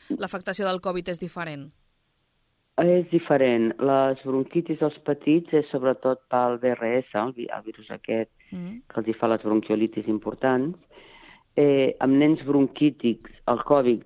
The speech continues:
Speaker 2: sí que pot desenvolupar una bronquitis més important, poden arribar a fer pneumonies, eh, bueno, igual que els adults, però, bueno, sabent, com que un nen amb bronquitis estàs molt a la guait,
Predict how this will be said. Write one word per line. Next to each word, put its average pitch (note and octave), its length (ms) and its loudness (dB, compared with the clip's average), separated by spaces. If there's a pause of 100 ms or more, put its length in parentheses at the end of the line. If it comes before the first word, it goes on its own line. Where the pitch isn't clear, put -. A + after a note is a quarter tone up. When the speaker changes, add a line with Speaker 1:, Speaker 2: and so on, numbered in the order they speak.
(100)
Speaker 2:
sí C3+ 80 2
que - 140 -2
pot B2+ 180 0
desenvolupar A#2 680 0
una A#2 180 -2
bronquitis A2+ 540 -4
més A#2 180 0
important, A#2+ 720 0 (420)
poden A#2+ 300 2
arribar A2+ 280 0
a A2 40 -2
fer - 160 -4
pneumonies, A#2 640 0 (640)
eh, - 80 -2
bueno, A2 320 2
igual G2 240 0
que G2+ 60 -8
els F#2+ 100 -6
adults, G2 380 0
però, G#2+ 100 4
bueno, A2 300 2 (420)
sabent, B2 400 2
com A2 160 -8
que A2+ 140 -8
un A#2+ 80 -4
nen A#2+ 160 -2
amb A#2+ 120 -4
bronquitis A#2 600 -4
estàs A2 320 0
molt A#2 180 2
a A2+ 80 4
la A2+ 120 2
guait, A#2 360 0